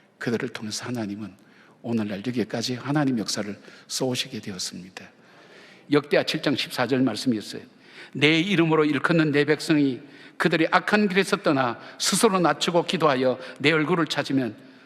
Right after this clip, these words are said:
내가 하늘에서 듣고 그들의 죄를 사하고 그들의 땅을 고칠지라." 오늘 우리에게도 이 약속이 있습니다. 낙심한 여러분,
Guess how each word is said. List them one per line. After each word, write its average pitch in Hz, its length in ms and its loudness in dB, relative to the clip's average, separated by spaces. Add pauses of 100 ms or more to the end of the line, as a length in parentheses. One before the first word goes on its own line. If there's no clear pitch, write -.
(120)
내가 147 200 2
하늘에서 196 500 2
듣고 113 380 -6 (260)
그들의 165 340 2
죄를 151 260 2
사하고 135 380 -2
그들의 170 300 -2
땅을 151 260 2
고칠지라." 127 600 -6 (220)
오늘 156 240 2
우리에게도 135 420 0
이 123 100 0
약속이 120 300 -4
있습니다. 113 440 -10 (400)
낙심한 123 480 0
여러분, 123 360 -2